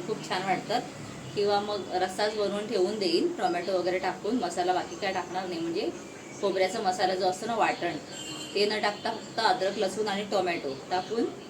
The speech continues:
शिजवून ठेवायचं आणि नंतर मग ते आपल्याला हवं त्यावेळेला त्याच्यामध्ये वाटण लावायचं. तसं करू मी विचार करते काय करायचं आहे, कारण मटण जास्त आहे, एका वेळेला एवढं लागणार नाही,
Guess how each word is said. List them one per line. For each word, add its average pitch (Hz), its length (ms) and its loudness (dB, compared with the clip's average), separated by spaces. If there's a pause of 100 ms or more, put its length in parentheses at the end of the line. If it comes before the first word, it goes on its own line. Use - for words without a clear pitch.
(320)
शिजवून 220 400 0
ठेवायचं 208 520 2 (100)
आणि 185 200 4
नंतर 185 400 0
मग 190 200 -4
ते 202 60 0
आपल्याला 190 380 2
हवं 185 200 2
त्यावेळेला 185 400 4
त्याच्यामध्ये 185 380 -2
वाटण 175 340 2
लावायचं. 147 420 0 (600)
तसं 190 200 0
करू 208 260 4
मी 220 120 0
विचार 190 320 4
करते 190 340 0
काय 190 220 4
करायचं 180 400 0
आहे, 196 140 4
कारण 196 220 0
मटण 190 320 -2
जास्त 160 320 0
आहे, 175 180 2
एका 160 200 -2
वेळेला 180 260 2
एवढं 175 180 2
लागणार 180 400 0
नाही, 180 280 -2